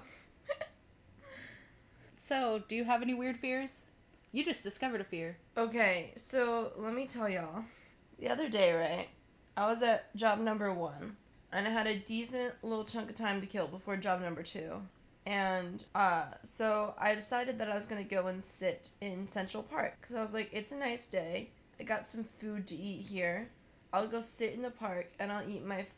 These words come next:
Speaker 2: food." And so I did. I found my ni-, myself a, found myself a nice little spot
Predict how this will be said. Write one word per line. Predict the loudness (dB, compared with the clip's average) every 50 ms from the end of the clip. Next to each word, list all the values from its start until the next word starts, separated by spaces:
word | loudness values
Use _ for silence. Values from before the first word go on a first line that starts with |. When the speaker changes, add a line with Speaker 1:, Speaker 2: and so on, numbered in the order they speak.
| -12
Speaker 2:
food." | -6 -4 -4 -4 -4 -4 -8 -10 -10 -12 -14 -12 -6
And | -2 0 0 2 2 0 0 -2 -4 -4 -6 -8 -8 -10
so | -12 -8 -4 0 2
I | 2 2
did. | 0 0 -2 0 0 0
I | 0
found | 0 -2 -2 -2 0
my | 0 0
ni-, | 0 0 -2 -2 -4 -8 -8
myself | -8 -6 -6 -4 0 0 0 0 0 -2
a, | -4 -2 -2 -2
found | -2 0 0 0 0
myself | 0 -2 0 -2 -2 -2 -2
a | -2
nice | -2 -2 -2 -2 -4 -6
little | -6 -6
spot | -6 -8 -2 0 2 2 2 0 -4 -6 -8 -8